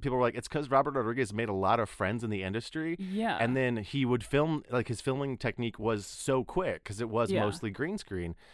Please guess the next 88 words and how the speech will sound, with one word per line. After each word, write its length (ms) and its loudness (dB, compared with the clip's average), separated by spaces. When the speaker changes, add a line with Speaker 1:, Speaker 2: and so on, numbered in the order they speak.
Speaker 2:
He 80 0
Speaker 1:
that 100 6
Speaker 2:
would, 80 4
Speaker 1:
he 60 -2
Speaker 2:
like, 120 6
Speaker 1:
would 120 2
Speaker 2:
go 220 8
to 100 6
Kimmel 480 6
and 120 4
then 140 6
just, 220 0
like, 180 2
if 120 0
they 120 4
had 100 4
a 60 4
guest 320 0
that 160 6
night, 220 4
he'd 80 2
be 80 4
like, 120 2
"Hey, 160 2
can 140 0
I 80 4
borrow 180 4
you 140 2
for 120 -2
just, 160 -4
like, 120 -6
thirty 300 0
minutes?" 460 4
<laughs> 20 12
Speaker 1:
Yeah, 220 12
and, 220 6
and 140 4
they're 120 10
all 100 10
friends, 400 4
and, 80 2
like, 140 4
they 100 6
know 240 6
him. 200 2
So 140 0
George 260 2
Clooney's 260 -2
like, 220 0
"Yeah, 140 8
I'll 80 8
Speaker 2:
Yeah. 80 2
Speaker 1:
come 160 0
over. 240 2
It'll 140 2
take, 240 0
what, 160 8
an 140 -2
hour?" 420 2
And 100 2
he's 140 0
like, 200 2
"Yeah, 140 6
it'll 120 6
Speaker 2:
Right. 60 -4
Speaker 1:
take 180 -2
an 100 -2
hour, 340 2
and 160 -2
you'll 100 0
get, 240 0
like, 240 2
you 80 -6
know, 220 -2
a 100 -8
thousand 460 2
bucks 260 0
or 40 0
whatever." 260 0
And 80 0
they're 80 0
like, 220 2
"I 80 6
don't 120 4
even 180 2
wanna 180 4
get 180 0
paid 380 2